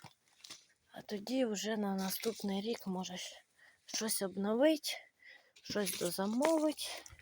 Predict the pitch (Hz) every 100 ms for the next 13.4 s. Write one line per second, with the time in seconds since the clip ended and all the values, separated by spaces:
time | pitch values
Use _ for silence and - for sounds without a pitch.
0 | - _ - - - - _ _ - -
1 | _ 196 190 190 185 - - 190 190 -
2 | - - - - - - _ _ _ -
3 | _ _ _ _ _ _ _ _ - -
4 | - - - - - - - - 202 -
5 | - 175 180 180 - - - - 180 -
6 | - - - - - - - - - -
7 | - - - - - - _ - - -
8 | - - - - - - - 220 240 -
9 | - 175 185 180 180 180 - - - -
10 | - - - - _ _ - - - -
11 | - - 180 185 196 - - 185 180 214
12 | 254 226 233 233 226 220 - 214 202 208
13 | 208 208 208